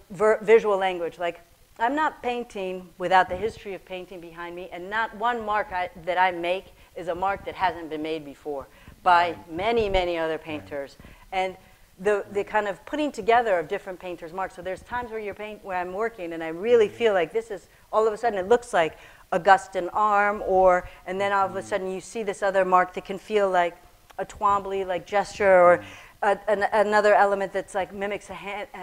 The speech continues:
Speaker 1: Ha-, Hammond's handprint that goes back to a prehistoric handprint that then
Speaker 2: Mm-hmm.
Speaker 1: folds into, you know, there's nothing that you're making that doesn't,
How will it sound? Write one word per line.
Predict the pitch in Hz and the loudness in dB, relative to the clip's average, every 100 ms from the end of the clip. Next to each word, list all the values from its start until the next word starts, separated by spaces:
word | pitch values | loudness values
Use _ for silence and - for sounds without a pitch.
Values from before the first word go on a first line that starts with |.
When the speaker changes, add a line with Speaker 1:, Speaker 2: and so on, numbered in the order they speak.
| 143 | -12
Speaker 1:
Ha-, | - 185 - | -14 -20 -20
Hammond's | - 208 202 185 | -10 -8 -8 -10
handprint | 185 214 220 240 233 - | -10 -10 -8 -8 -10 -8
that | 196 - | -10 -4
goes | 196 208 190 | 0 0 2
back | 208 202 202 - | 0 0 -2 -8
to | 208 | -4
a | |
prehistoric | 185 - 202 185 - 196 190 190 - - - - _ _ _ - | -4 -6 -10 -10 -10 -4 -4 -4 -14 -20 -20 -20 _ _ _ -18
handprint | - 214 208 - 214 208 | -12 -10 -10 -6 -4 -2
that | 190 185 - 202 | 2 2 2 -4
then | 196 208 196 | 0 0 -2
Speaker 2:
Mm-hmm. | 180 - | -8 -14
Speaker 1:
folds | - - 208 202 175 | -20 -2 2 2 0
into, | 196 190 - 202 190 180 - _ _ 208 | -6 -6 -10 -6 -6 -8 -16 _ _ -4
you | |
know, | 214 - - | -2 -2 -2
there's | 226 269 | 4 4
nothing | 220 269 294 294 254 | 4 0 0 -2 -2
that | 220 | -2
you're | 202 196 | -4 -6
making | 196 196 185 170 | -6 -8 -10 -8
that | 160 | -6
doesn't, | 175 170 175 | -6 -8 -12